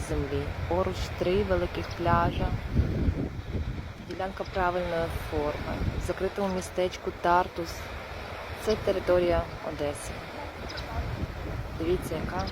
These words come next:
краса навкруги. До речі, тут є і альтанка,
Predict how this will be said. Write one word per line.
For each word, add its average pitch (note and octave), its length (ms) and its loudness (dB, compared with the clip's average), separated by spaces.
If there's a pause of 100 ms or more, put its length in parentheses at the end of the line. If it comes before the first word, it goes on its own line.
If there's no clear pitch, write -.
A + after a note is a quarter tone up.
(140)
краса - 340 0 (300)
навкруги. D3+ 500 -2 (640)
До F#3 80 2
речі, F3+ 200 0 (140)
тут F3+ 100 -4 (100)
є D3+ 140 0 (300)
і G#3+ 40 2
альтанка, F#3+ 680 0